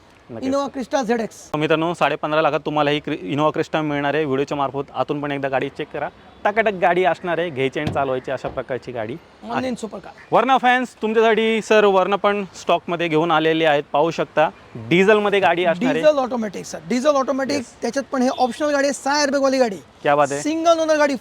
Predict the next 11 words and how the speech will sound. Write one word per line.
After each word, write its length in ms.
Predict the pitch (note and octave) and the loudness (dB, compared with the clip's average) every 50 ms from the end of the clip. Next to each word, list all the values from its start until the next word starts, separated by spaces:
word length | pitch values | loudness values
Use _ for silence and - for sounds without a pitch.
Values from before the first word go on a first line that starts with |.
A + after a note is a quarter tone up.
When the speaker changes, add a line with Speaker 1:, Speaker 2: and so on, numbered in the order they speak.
| - | -2
Speaker 2:
फर्स्ट 220 | C#4+ C#4+ D4 - - | -2 -2 -2 -2 -2
पार्टी 220 | D4+ C#4 B3 C#4+ | -2 -2 0 -2
इन्शुरन्स, 540 | C#4 C4 A3 C4+ C4+ C#4 C4 A3+ - - - - - - - - - | -4 -4 -4 -2 -2 -2 -2 -2 -4 -8 -14 -20 -20 -20 -20 -18 -10
नाइन्टी 280 | G#3 A3+ B3 B3+ D4+ | -6 -4 -2 -2 -2
पर्सेंट 320 | C4+ - B3+ G#3+ A#3+ B3+ A#3 - | 0 0 -2 0 -2 -2 0 0
टायर, 260 | B3 A#3+ B3 B3+ A3+ G#3 - - | 2 2 2 2 0 -4 -8 -8
इंजिन 280 | A3+ A3+ A#3 A#3+ C4 A#3+ | -4 -4 -2 -2 -2 0
गिअरबॉक्स 340 | G#3+ B3 A3+ G#3+ A#3 - B3+ | 0 -2 -2 -2 -4 -4 -4
वॉरंटी, 180 | A#3+ A#3+ C4 | -4 -2 0
ऑनलाइन 400 | C4+ B3+ A#3+ C4+ C#4+ D4 D#4 D#4 | 0 0 0 -2 0 0 0 -2
सुपरकार्स. 480 | C#4 - C#4+ - D4 - - A3+ F#3 D3 | -2 -4 -2 -2 -2 0 0 -4 -6 -8